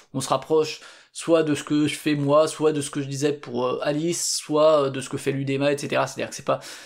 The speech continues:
c'est pas la qualité du passe-temps, euh, en termes de qualité du matériel, et cetera. Euh, même s'il essaye évidemment petit à petit de s'améliorer et tout. Euh, pff, honnêtement, euh, moi ça me dérange pas plus que ça. Vous savez que,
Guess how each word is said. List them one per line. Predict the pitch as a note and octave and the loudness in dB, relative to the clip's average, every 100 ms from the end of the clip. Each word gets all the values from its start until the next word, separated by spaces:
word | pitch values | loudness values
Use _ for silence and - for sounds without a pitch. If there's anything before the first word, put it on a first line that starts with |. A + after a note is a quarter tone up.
| - - | -18 -8
c'est | C3 | 0
pas | D3 D3+ | 2 2
la | C#3+ | 2
qualité | C#3 C3+ C#3 | -2 0 -2
du | C3 | -2
passe-temps, | C3+ C3+ C#3+ C#3 C#3+ C#3 | -2 -2 -2 0 0 0
euh, | C3 A#2+ | -2 -2
en | A#2+ | -4
termes | A#2+ B2+ B2+ A#2+ | -4 -4 -2 -2
de | A#2+ B2 C3 C3 B2+ | -2 -4 -4 -6 -6
qualité | C3 B2+ C#3 | -8 -4 -6
du | B2+ | -4
matériel, | B2+ C3 B2+ C3+ C#3 | -4 -2 -2 0 -2
et | C3+ | -6
cetera. | B2 C#3 D#3+ F#3 - - - - | -4 0 2 0 -6 -16 -16 -4
Euh, | C3+ C3 C3 B2+ B2+ | 0 2 2 0 -2
même | C3+ C3+ | -2 -2
s'il | - C#3+ | -2 -2
essaye | C3 C#3+ C3+ | -2 -2 -2
évidemment | B2+ B2 C3+ C3+ B2 | -4 -6 -4 -4 -4
petit | - C3 - | -8 -8 -6
à | C#3 | -6
petit | C#3 | -6
de | |
s'améliorer | C3 B2+ B2+ B2+ C#3 | -8 -8 -6 -2 0
et | C#3 | 0
tout. | - G3+ F#3+ | -2 0 2
Euh, | C3 C3+ C3+ C3+ C3+ - - - - - | 2 2 0 -2 -4 -4 -6 -10 -12 -14
pff, | - - - - | -12 -14 -18 -2
honnêtement, | C#3 D3 D3+ E3+ E3 | 2 2 2 4 4
euh, | B2+ | 2
moi | C3 C#3 C3+ | 0 -2 -2
ça | - | -4
me | D3+ | 0
dérange | C#3+ C#3 C3+ | 0 0 0
pas | D3 | -4
plus | C3 | -4
que | - | -6
ça. | C3+ C#3 | -2 -2
Vous | B2+ | -2
savez | B2+ C3+ | -4 -4
que, | C3+ C3+ | -2 -4